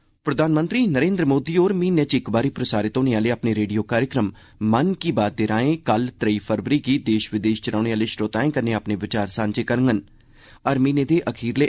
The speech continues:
ऐतवारें दिनै ञारां बजे प्रसारित होने आह्ले इस कार्यक्रम दी एह् इक सौ उन्नमीं किश्त होग। एह् कार्यक्रम आकाशवाणी ते दूरदर्शन दे समूलचे नेटवर्क दे इलावा न्यूज ऑन ए आई आर मोबाइल ऐप पर बी उपलब्ध रौह्ग।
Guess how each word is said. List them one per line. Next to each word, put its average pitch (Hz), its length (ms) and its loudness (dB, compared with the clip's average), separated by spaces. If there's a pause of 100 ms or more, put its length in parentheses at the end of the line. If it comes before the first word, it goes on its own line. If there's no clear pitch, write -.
ऐतवारें 107 480 0
दिनै 120 340 0
ञारां 120 320 0
बजे 127 220 0
प्रसारित 104 460 -4
होने 117 180 -2
आह्ले 107 220 2 (100)
इस - 240 -6
कार्यक्रम 117 400 0
दी - 160 -2 (380)
एह् 135 260 2
इक 127 120 -6
सौ 127 160 2 (100)
उन्नमीं 143 340 2
किश्त - 300 -4
होग। 117 200 2 (680)
एह् 139 100 2
कार्यक्रम 165 400 0
आकाशवाणी 123 520 0
ते 147 120 0
दूरदर्शन 110 540 -2
दे 139 120 0
समूलचे 110 460 -2
नेटवर्क 107 500 -2
दे 113 120 0
इलावा 110 340 0 (360)
न्यूज 143 320 0
ऑन 165 200 0
ए 120 100 0
आई 110 140 2 (100)
आर 139 140 0
मोबाइल 110 520 0
ऐप 107 260 -4
पर 113 100 -4
बी 107 140 -2
उपलब्ध 104 400 -4
रौह्ग। 117 280 0